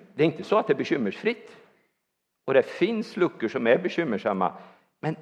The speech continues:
vad hjälper det att lägga så oändligt mycket energi och bekymra sig? Och så har jag slängt ut lite frågor. Och faktum är att nu börjar de att fyllas, luckorna, efterhand så här. Utan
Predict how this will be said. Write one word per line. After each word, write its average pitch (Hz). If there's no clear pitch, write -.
vad 151
hjälper 151
det 107
att 110
lägga 104
så 120
oändligt 117
mycket 104
energi 107
och 110
bekymra 98
sig? 90
Och -
så 175
har 160
jag 160
slängt 175
ut 127
lite 160
frågor. 135
Och 196
faktum 240
är 185
att -
nu 131
börjar 220
de 156
att 151
fyllas, -
luckorna, -
efterhand -
så -
här. -
Utan 135